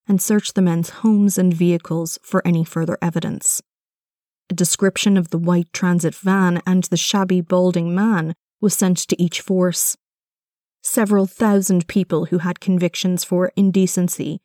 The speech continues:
or who had a similar vehicle were checked, but nothing turned up. Four years after the abduction and murder of Sarah Harper,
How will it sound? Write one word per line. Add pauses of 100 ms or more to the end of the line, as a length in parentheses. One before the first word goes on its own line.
(120)
or
who
had (100)
a
similar
vehicle
were
checked, (560)
but
nothing
turned
up. (1500)
Four
years
after
the
abduction
and
murder
of
Sarah
Harper,